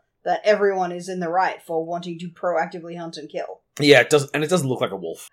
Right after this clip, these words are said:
Speaker 1: Oh, they never look like wolves. Wolves are, like,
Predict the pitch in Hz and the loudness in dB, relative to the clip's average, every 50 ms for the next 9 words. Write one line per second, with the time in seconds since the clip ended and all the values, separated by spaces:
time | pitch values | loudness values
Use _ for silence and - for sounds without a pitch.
0 | _ - 214 226 240 233 294 339 339 294 254 233 220 214 220 214 202 196 190 190 | _ -6 -2 0 4 6 8 8 8 6 4 2 2 2 2 2 2 0 -2 -2
1 | 196 190 175 175 156 156 160 165 165 165 165 160 156 151 160 - _ - 240 302 | -4 -4 -4 -4 -6 -8 -14 -12 -10 -10 -10 -10 -12 -14 -18 -20 _ -4 -2 -2
2 | 349 349 262 269 294 254 214 196 180 - | 0 -2 0 2 4 6 6 6 4 0